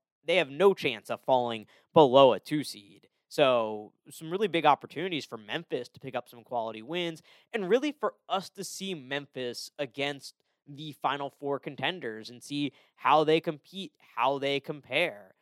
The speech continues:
One of the things that Memphis is, is not great at is limiting teams from an offensive rebounding perspective.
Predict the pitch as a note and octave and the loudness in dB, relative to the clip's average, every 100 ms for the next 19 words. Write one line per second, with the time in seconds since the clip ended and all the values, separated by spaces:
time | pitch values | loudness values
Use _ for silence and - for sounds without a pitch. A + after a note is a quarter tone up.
0 | _ _ D#3+ D#3 D#3 F#3 G3 F3+ F3 E3 | _ _ -8 -6 0 0 0 0 -2 -2
1 | D3 C3 C3+ D3 C#3+ C#3+ A#2+ A2+ B2+ A#2+ | -4 -4 -6 -8 -8 -8 -10 -12 -16 -16
2 | B2 C3 C#3+ D#3+ - B2+ A#2+ F3+ C#3 A2 | -8 0 4 4 0 -6 -2 0 -2 -2
3 | A#2 A2+ _ _ _ E3+ C#3+ C3+ C#3+ D#3 | -4 -6 _ _ _ -6 -6 -6 -4 -2
4 | D3 C#3+ C#3 C#3+ C#3+ C3+ B2+ - C#3+ C3 | -2 -4 -10 -10 -10 -10 -16 0 2 2
5 | B2 A#2+ C3+ C3 B2+ C#3 A#2+ B2 B2 D#3 | -2 -8 -4 -2 -2 -4 -12 -12 -8 -4
6 | G3 C3+ A2+ A#2 G#2 - G#2+ G2+ A#2+ A2+ | 2 2 2 -8 -18 -12 -10 -10 -10 -10
7 | G#2+ | -12